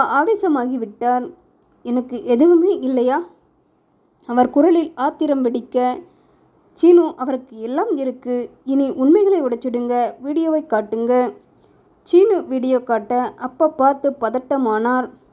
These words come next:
"அத்தை கொலை முயற்சி வரைக்கும் போயிருக்காங்க.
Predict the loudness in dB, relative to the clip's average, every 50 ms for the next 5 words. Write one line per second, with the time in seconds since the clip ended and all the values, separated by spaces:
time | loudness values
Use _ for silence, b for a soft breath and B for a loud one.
0 | _ _ _ _ _ -10 -8 -8 -6 -4 -4 -4 -4 -2 0 2 4 4 4 4
1 | 2 2 0 -2 -4 -4 -2 0 -2 -2 -4 -4 -6 -6 -6 -4 -4 -4 -2 -4
2 | -4 -6 -8 -6 -6 -4 -2 0